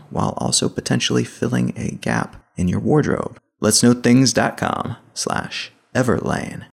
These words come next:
And the other sponsor today is Audible. If you've yet to get into the audiobook thing, this is a great way to try it out before you invest any money in doing so.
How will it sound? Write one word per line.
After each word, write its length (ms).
And 280
the 160
other 180
sponsor 380
today 480
is 420
Audible. 420
If 120
you've 180
yet 280
to 80
get 220
into 320
the 180
audiobook 800
thing, 400
this 160
is 160
a 140
great 280
way 160
to 100
try 260
it 120
out 220
before 260
you 100
invest 440
any 320
money 260
in 140
doing 240
so. 280